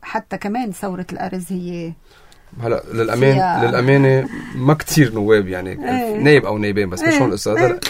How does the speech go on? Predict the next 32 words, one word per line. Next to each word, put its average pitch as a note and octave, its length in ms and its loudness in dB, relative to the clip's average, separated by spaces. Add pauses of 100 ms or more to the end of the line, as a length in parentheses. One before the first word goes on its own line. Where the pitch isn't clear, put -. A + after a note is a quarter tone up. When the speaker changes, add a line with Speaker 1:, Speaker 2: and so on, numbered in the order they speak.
(140)
Speaker 2:
هيدي C3 180 4
للتاريخ، G2+ 520 0
للتاريخ - 360 -8
صارت. - 240 -12
Speaker 1:
طيب، B3+ 160 -4
هي، G4 280 0
هي، B3 320 -4
د-، A3+ 140 -6
معلش، C#4 460 2
يمكن A3+ 440 -4
عم، G#3+ 160 -2
موضوع A3 640 -4
عم G#3 80 -2
بياخدنا G#3 400 -4
على G3+ 200 0
موضوع G3+ 480 0
آخر G3+ 240 -6
قبل G3 200 -4
ما G3+ 100 -4
فوت A#3 180 -8
بالطرح G3+ 800 -6
حضرتك F#3 560 -8
إنه F#3 140 -8
المعارضة F#3+ 440 -6
ستتوحد F3+ 720 -6
ومن F#3+ 180 -6
هي F#3 200 -4
المعارضة، F#3 500 -4
بس F#3 180 -6
هيك A#3 200 -4
سريعًا، F#3+ 640 -2 (680)
في D4+ 200 2